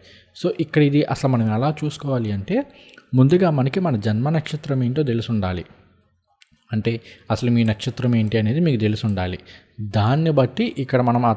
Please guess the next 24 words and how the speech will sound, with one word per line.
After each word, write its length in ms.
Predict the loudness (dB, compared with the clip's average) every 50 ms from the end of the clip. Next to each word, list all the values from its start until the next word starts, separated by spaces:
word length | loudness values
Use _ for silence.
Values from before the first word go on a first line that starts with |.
| 2
తారాబలం 460 | 2 2 2 2 2 2 2 2 2 2
అనేది 160 | 2 0 -2 -4
చూసుకోవాలి. 500 | -6 -6 -6 -4 -4 -4 -4 -4 -6 -8 -10 -12 -18 -20 -20 -20 -20 -20 -20 _ _ _ -6 0
So 80 | 2 4 4 6
ఒకవేళ 240 | 6 6 6 6 6 4
మీ 60 | 4 4
జన్మ 200 | 2 2 2 2 0 0
నక్షత్రం 380 | 0 0 -4 -4 -2 -2 0 0
మీకు 120 | 0 2 2 2
తెలీదు, 300 | 2 2 2 0 0 -4 -6 -6 -6 -4
అంటే 120 | -2 0 0 0
మీ 60 | 0 0 2
దగ్గర 200 | 2 0 2 0 0 0
date 160 | 0 0 0 0
of 40 | 0
birth 160 | 0 -2 -2 -2 -2
కావచ్చు, 240 | -2 -2 -2 -4 -6 -4 -2
టైమ్ 160 | -2 0 0 0
కావచ్చు, 240 | 0 -2 -2 0 0 2
ఇవేమీ 300 | 4 4 4 4 4 4 2 4
లేవు 200 | 4 4 2 2 2 2 2
అనుకోండి, 420 | 2 0 0 0 0 0 -2 -4 -6 -10 -14 -20 -20 _ _ 2 2
అప్పుడు 280 | 2 2 4 4 4 4 6
మీ 80 | 4